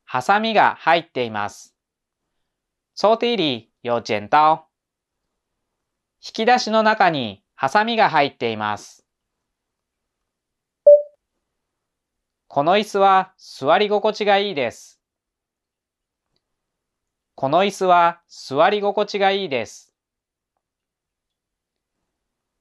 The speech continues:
この椅子は座り心地がいいです。这个椅子坐起来很舒服。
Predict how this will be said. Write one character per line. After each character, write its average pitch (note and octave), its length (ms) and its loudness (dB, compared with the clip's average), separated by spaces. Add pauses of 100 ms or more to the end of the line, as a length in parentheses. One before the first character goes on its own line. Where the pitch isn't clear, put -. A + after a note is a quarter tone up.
(380)
こ C#3 180 -8
の E3+ 140 0
椅 G3+ 80 -4
子 - 160 -8
は F3 440 0
座 D#3+ 460 0
り G3+ 140 -4
心 G3 260 -2
地 G3+ 140 -10
が F#3 320 0
い F3+ 140 -10
い - 20 -12
で A#2+ 180 -6
す。 - 240 -20 (1500)
这 A3 80 -2
个 G#3+ 160 4
椅 C3+ 140 -2
子 D#3 400 -6
坐 G#3 260 0
起 - 140 -8
来 A#2+ 200 0
很 G#2+ 240 -12
舒 E3+ 280 -10
服。 A2+ 440 -12